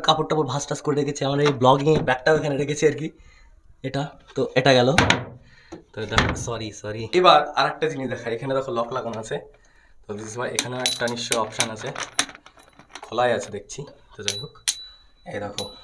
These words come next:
এখানে প্রচুর জায়গা গাইস, একটা, দুটো, তিনটে, চারটে, এখনও কোনো কাজ করা হয়নি। Then আজকেই পরিষ্কার করা হলো এগুলো, মানে নোংরা জায়গায় ছিল সব, ধুলো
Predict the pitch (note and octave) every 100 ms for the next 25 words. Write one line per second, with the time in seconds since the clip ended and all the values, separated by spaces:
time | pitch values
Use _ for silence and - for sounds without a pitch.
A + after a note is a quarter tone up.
0 | - B2 C#3 - G3 G3+ G#3 F#3+ C#3+ B2
1 | A#2 A2+ A#2 - - _ _ _ _ G#3+
2 | - - C#3+ - - _ _ A#2+ B2+ C3
3 | C#3+ - _ _ _ - C3+ C#3 D#3 D#3
4 | - - _ _ - C#3+ - D#3+ D#3 -
5 | - _ - - B2 C3+ C3+ A#2+ - B2+
6 | B2+ C3 C3 D#3 - A#2+ B2 A#2+ - E3
7 | D#3+ D3 - D#3 - D3 C#3+ D#3+ - -
8 | - - _ - B2 C#3+ F#3+ - - _
9 | - A2+ A2+ B2 B2 A#2+ A#2 A2+ A#2+ -
10 | A#2 A#2 A#2+ - _ _ _ - G#2+